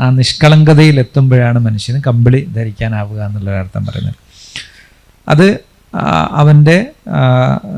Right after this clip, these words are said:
എന്താണ്, ആ നിസ്സംഗതയാണ്. സംഘമില്ലാത്ത, സംഘത്തിൽ നിന്നും രക്ഷപ്പെടുമ്പോഴാണ് യഥാർത്ഥത്തിൽ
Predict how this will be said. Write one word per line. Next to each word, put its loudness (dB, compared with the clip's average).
എന്താണ്, 4
ആ 0
നിസ്സംഗതയാണ്. 4
സംഘമില്ലാത്ത, 4
സംഘത്തിൽ 0
നിന്നും 2
രക്ഷപ്പെടുമ്പോഴാണ് 0
യഥാർത്ഥത്തിൽ -4